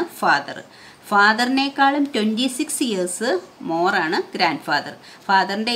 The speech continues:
ഏജാണ് ഇത്, അതിൻ്റെ കൂടെ വീണ്ടും ട്വൻറ്റി സിക്സ് കൂട്ടി. അപ്പോൾ എത്ര, എത്ര കിട്ടുക? എക്സ് പ്ലസ് ട്വൻറ്റി നയനും ട്വൻറ്റി സിക്സും.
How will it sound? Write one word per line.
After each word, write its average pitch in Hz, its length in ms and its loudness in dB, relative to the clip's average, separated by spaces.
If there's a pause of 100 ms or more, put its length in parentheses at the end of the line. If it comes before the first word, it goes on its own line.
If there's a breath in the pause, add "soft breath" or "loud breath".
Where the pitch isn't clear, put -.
ഏജാണ് 214 340 0 (260)
ഇത്, 170 140 -6 (180)
അതിൻ്റെ 196 280 -4
കൂടെ 175 160 -2 (180)
വീണ്ടും 175 400 -6
ട്വൻറ്റി 165 320 -2
സിക്സ് - 260 -14
കൂട്ടി. 160 280 -10
അപ്പോൾ 214 160 -8
എത്ര, 214 200 -4
എത്ര 214 240 -4
കിട്ടുക? 208 240 -2 (840 loud breath)
എക്സ് - 300 -10
പ്ലസ് 247 340 2 (640 loud breath)
ട്വൻറ്റി 185 500 -4 (1200 loud breath)
നയനും 185 420 0 (160)
ട്വൻറ്റി 170 400 -2
സിക്സും. - 340 -12